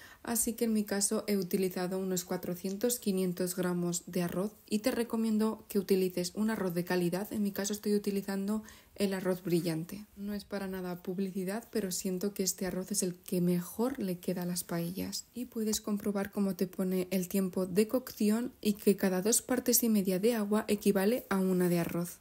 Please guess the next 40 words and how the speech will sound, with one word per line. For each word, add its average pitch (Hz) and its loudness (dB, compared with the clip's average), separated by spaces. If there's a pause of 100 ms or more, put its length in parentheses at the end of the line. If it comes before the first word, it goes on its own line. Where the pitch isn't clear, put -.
Pero 220 -4
en 240 -6
mi 226 -6
opinión, 214 -2
las 202 0
cantidades 190 0
de 220 4
agua 202 0
son 208 -2
un 185 2
poco 190 2
variables 185 2
dependiendo 185 2
de 185 0
cómo 185 0
tengas 214 0
la 190 0
temperatura 180 -2
del 175 2
fuego. - -4 (220)
Si - 0
lo 190 4
tienes 190 0
más 185 0
alto, 240 2
utilizarás 175 0
mucha 170 -2
más 170 0
agua 226 -2 (300)
y 233 -4
si 233 -2
lo 233 2
tienes 220 0
a 196 0
un 185 0
fuego 185 0
mínimo, 214 0
utilizarás 190 0
menos 170 -4
agua. 156 -6